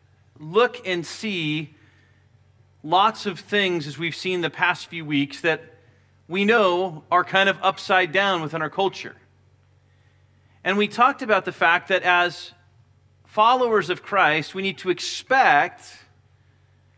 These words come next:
God's promises to come true, that there's a comfort about Christ's return. But as we think about that comfort,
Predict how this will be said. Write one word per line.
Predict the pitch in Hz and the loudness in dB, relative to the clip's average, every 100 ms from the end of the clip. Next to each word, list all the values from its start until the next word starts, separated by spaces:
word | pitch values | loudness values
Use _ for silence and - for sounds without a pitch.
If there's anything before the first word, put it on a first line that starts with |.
| _ | _
God's | - 185 196 | 0 2 0
promises | - - 214 214 185 - 147 147 151 - _ _ _ _ | -4 2 4 4 0 -4 -4 -4 -6 -12 _ _ _ _
to | - | -10
come | 160 185 185 | -6 -4 -4
true, | - 214 220 156 107 101 - _ _ _ _ _ _ _ _ - | -4 -2 2 2 0 -6 -18 _ _ _ _ _ _ _ _ -10
that | 180 | 0
there's | 208 190 | 0 0
a | |
comfort | 196 - - 262 - 160 143 147 | -4 -6 -4 -4 -2 0 0 0
about | 170 151 175 185 - | -4 0 2 2 -2
Christ's | - 180 175 - - | -4 -2 -2 -6 -12
return. | 156 - 214 190 123 101 - _ _ _ _ _ _ _ _ _ _ _ _ _ _ _ _ _ _ _ _ - | -12 -8 -4 -2 -2 -6 -14 _ _ _ _ _ _ _ _ _ _ _ _ _ _ _ _ _ _ _ _ -2
But | 214 | -2
as | 220 | -2
we | 214 | -6
think | 214 277 285 | -4 -4 -2
about | 226 196 180 | 2 2 2
that | 165 - | -2 -2
comfort, | - 123 - 156 180 - | -6 -6 -4 -2 -2 -6